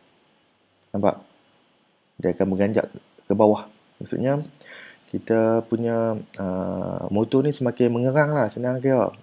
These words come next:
Ah, motor ni semakin mengerang. Okey. Kita bawa dia punya gear, dia ibarat macam, ah, motor standard, korang pakai sprocket besar. Okey.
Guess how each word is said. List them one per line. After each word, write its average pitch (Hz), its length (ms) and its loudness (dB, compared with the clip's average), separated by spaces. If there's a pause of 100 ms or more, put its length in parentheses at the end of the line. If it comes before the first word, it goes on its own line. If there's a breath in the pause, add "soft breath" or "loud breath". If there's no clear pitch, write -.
(140)
Ah, 90 240 -2
motor 90 320 -2
ni 107 80 -6
semakin 104 240 -6
mengerang. 98 320 -2 (580)
Okey. 131 220 -2 (560 soft breath)
Kita 92 160 0
bawa 101 320 6
dia 95 100 0
punya 101 220 -6
gear, 127 480 2
dia 143 160 4
ibarat 147 240 4
macam, 135 320 0 (800 loud breath)
ah, 101 400 0
motor 117 240 0
standard, 147 440 2 (120)
korang 117 240 -4
pakai 113 240 0
sprocket - 320 0
besar. 104 240 -4 (1200)
Okey. 131 240 -2